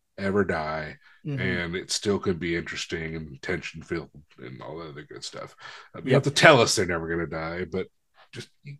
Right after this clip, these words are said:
Speaker 1: keep 'em around 'cause it'd be s-, yeah, it'd be stupid if I,
Speaker 2: Yeah.
Speaker 1: I'd enjoy them less if those guys were not there.
Speaker 2: Um, let's see here.
Speaker 1: Pay 'em
Speaker 2: Oh,
Speaker 1: their mo-,
Speaker 2: uh,
Speaker 1: pay 'em their money.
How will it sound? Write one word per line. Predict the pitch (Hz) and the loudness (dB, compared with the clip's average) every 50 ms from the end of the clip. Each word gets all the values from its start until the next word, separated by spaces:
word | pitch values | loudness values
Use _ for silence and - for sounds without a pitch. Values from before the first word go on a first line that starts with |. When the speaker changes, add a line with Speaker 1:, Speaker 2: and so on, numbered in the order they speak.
| - - | -12 -4
Speaker 1:
keep | - 151 151 156 | 0 0 2 2
'em | 185 | 2
around | 180 156 127 113 110 110 110 113 110 104 104 - | 2 2 4 4 2 2 -2 -4 -8 -12 -12 -10
'cause | - 104 101 | -4 -2 2
it'd | 104 98 90 | 2 2 0
be | 92 | 0
s-, | 92 - - - _ - | -6 -6 -6 -12 _ -12
yeah, | - 90 - | -12 -12 -12
it'd | - - | -12 -16
be | - - | -16 -16
stupid | - - - 67 - - - | -14 -12 -14 -14 -14 -14 -18
if | - - _ _ _ _ - | -18 -20 _ _ _ _ -10
I, | 104 98 - 127 123 | -8 -6 -4 -2 -2
Speaker 2:
Yeah. | 113 95 98 | -2 -2 -4
Speaker 1:
I'd | 101 - - _ _ _ _ _ - - | -6 -12 -20 _ _ _ _ _ -10 -6
enjoy | 107 98 - 120 113 | -2 4 6 8 8
them | 98 101 87 85 87 | 8 6 4 4 2
less | 90 82 80 80 - - | 0 0 0 -2 -6 -8
if | - - | -10 -8
those | - 80 78 - | -10 -10 -10 -10
guys | - - 69 - - - | -12 -14 -14 -14 -16 -18
were | - - | -20 -18
not | - - - _ _ _ _ - _ _ _ _ _ _ _ _ _ _ _ _ _ _ _ _ _ _ _ _ _ _ _ _ _ _ _ _ _ _ - | -18 -20 -20 _ _ _ _ -20 _ _ _ _ _ _ _ _ _ _ _ _ _ _ _ _ _ _ _ _ _ _ _ _ _ _ _ _ _ _ 4
there. | - 175 | 8 8
Speaker 2:
Um, | 175 170 156 151 151 151 147 147 147 143 143 | 10 10 10 8 6 4 2 -4 -6 -6 -4
let's | 151 165 170 - | -4 -4 -4 -4
see | - - 151 127 123 | -4 -2 -2 -2 -2
here. | 123 120 110 - 73 - - | 0 0 0 0 -2 -2 4
Speaker 1:
Pay | - 151 | 6 8
'em | 170 151 | 10 10
Speaker 2:
Oh, | |
Speaker 1:
their | 151 151 | 10 10
mo-, | 139 131 | 10 10
Speaker 2:
uh, | 127 120 113 | 10 10 8
Speaker 1:
pay | - 127 | 6 4
'em | 117 | 4
their | 110 107 | 4 2
money. | 98 98 95 90 85 - | 2 2 0 0 -2 -6